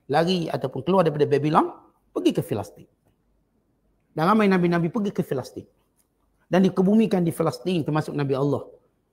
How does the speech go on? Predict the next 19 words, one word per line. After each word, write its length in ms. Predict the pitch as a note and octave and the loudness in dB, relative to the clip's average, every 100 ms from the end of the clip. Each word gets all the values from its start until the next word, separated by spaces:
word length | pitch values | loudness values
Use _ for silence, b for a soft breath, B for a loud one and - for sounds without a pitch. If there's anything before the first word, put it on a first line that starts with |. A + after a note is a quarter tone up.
| _ _ _ _ _ _ _ _ _ _ _ _ _ _ _ | _ _ _ _ _ _ _ _ _ _ _ _ _ _ _
Yusuf 320 | - G3+ - D#3 | -2 0 4 2
alaihissalam, 880 | D#3 D3 - D#3+ F#3 E3 E3 - | 2 -2 2 6 6 4 -2 -10
walaupun 400 | - C#3+ C#3+ D3 | -4 -2 0 -2
dia 160 | C3+ B2+ | -2 -4
mendiami 400 | C3 C3+ C#3 C#3 | -4 -2 -2 -2
Mesir 240 | C#3 - | -4 -6
lama, 400 | B2+ D3 A#3+ F4+ - _ _ _ | -6 -2 -2 -4 -10 _ _ _
bila 160 | - C3 | -6 -4
dia 160 | C3 C#3 | -2 -2
mati, 300 | D3 G3 B3+ - _ _ | -4 -2 -4 -6 _ _
wafat, 320 | C#3+ - - - - _ - - | -4 2 2 0 -8 _ -16 -8
dipindahkan 560 | C#3 C#3+ D#3+ D#3 D#3 C#3 | -6 0 2 2 0 0
jenazahnya 480 | C#3+ D3 D#3 D3+ | 0 2 2 2
di 0 | |
Palestin 400 | - C3 B2+ E3+ D#3 | 0 -4 -4 -2 -2
dan 80 | C3+ | -2
peristiwa 400 | C#3 B2 C#3 C3 | -4 -4 -2 -2
yang 80 | B2+ | 0
masyhur. 320 | A2 - G#2+ | -4 -4 -6